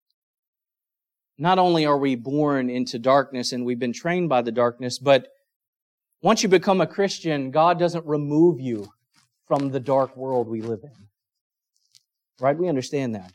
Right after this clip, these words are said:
We still live in this world, and it isn't God's intention to take us out of the world.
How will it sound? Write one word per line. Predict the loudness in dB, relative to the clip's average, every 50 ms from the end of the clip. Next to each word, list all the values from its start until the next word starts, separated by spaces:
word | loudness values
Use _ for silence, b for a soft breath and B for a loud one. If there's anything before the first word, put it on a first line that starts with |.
| _ _
We | -4 -2 0 0
still | 0 2 4 6 8 8 8 6
live | 6 4 6 6 6 6 4 4
in | 2 2 2 2 4
this | 2 2 2 0 -2
world, | 0 2 4 4 4 4 2 2
and | 2 2 2 0 -2 B B B B B B B
it | 4 4 4 4 4
isn't | 6 6 6 6 4 2 2 0 -2 0
God's | 2 2 4 4 4 2 2 0 -2 -8 -10 -14 _ -4
intention | -2 -2 -2 -2 -2 -2 -2 -2 -4 -6 -8 -8 -8 -10 -12 -14 -18 _ _ _ _ _ _ _ _ _ _ _ _ _ _ _ _ _ _ _ _ _ _ _ _ _ _ _ _ _ _
to | -6 -6
take | 0 2 4 4 4 4
us | 2 0 0
out | 0 2 4 4 4
of | 2 2
the | 0 0
world. | 0 0 0 0 0 0 -2 -8 -14